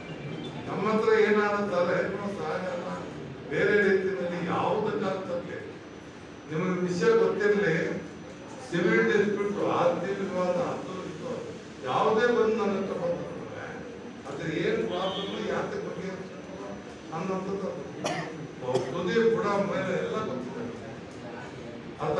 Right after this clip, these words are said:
ಆಯ್ತಾ? ಯಾತಕ್ಕೆ ಸುಮ್ನೆ ನಾವು ಬಂದವ್ರು ಯಾರು ಬೇಡ ಅನ್ನಲ್ಲ. ಅವಶ್ಯಕತೆ ಬಿದ್ದರೆ ಅವ್ರಿಗೆ ಆ ಕನ್ಸರ್ನ್ ಅಧಿಕಾರಿಗೆ ಹೋಗಿದ್ದೆ, ಅವನ್ನ ಎದುರಿಸಿ ಕನ್ಸಲ್ಟಿಂಗ್ ಮಾಡ್ತಾರೆ. ಕುಣಗಲಲ್ಲಿ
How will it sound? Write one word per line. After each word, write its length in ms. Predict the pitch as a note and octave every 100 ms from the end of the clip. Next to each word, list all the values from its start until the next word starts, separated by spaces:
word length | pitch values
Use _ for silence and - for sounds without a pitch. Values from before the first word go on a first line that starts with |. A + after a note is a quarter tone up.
| E3
ಆಯ್ತಾ? 240 | - E3+ D#3+ D3+
ಯಾತಕ್ಕೆ 460 | D#3+ - A#3 A3+ A3+ A3+
ಸುಮ್ನೆ 300 | A3 G#3+ A3+ A3+
ನಾವು 280 | G3+ G#3+ G#3+ - - - - -
ಬಂದವ್ರು 400 | - A#3 B3+ A#3 A3
ಯಾರು 200 | G#3 G#3 G3+
ಬೇಡ 140 | F#3+ F#3
ಅನ್ನಲ್ಲ. 240 | E3+ - - - - - - - -
ಅವಶ್ಯಕತೆ 560 | A3+ A#3+ A3+ A#3 A#3 A3+ A3
ಬಿದ್ದರೆ 260 | G#3+ G#3+ A3
ಅವ್ರಿಗೆ 340 | G3 F#3+ G3 G#3 - - - -
ಆ 60 | D3+ D#3
ಕನ್ಸರ್ನ್ 420 | F3 F#3+ G#3+ G#3+ F#3+
ಅಧಿಕಾರಿಗೆ 540 | - G3 G3 G3 G3 G3
ಹೋಗಿದ್ದೆ, 420 | F#3+ - F#3 G3 - - - - - C#3+
ಅವನ್ನ 200 | E3 F3 E3+ D3+
ಎದುರಿಸಿ 400 | D3+ D3 C#3+ - -
ಕನ್ಸಲ್ಟಿಂಗ್ 520 | - - - - - D#3+
ಮಾಡ್ತಾರೆ. 340 | - - C3 - - - - - - - - -
ಕುಣಗಲಲ್ಲಿ 680 | - F#3+ A#3 A#3 A3+ A3 A3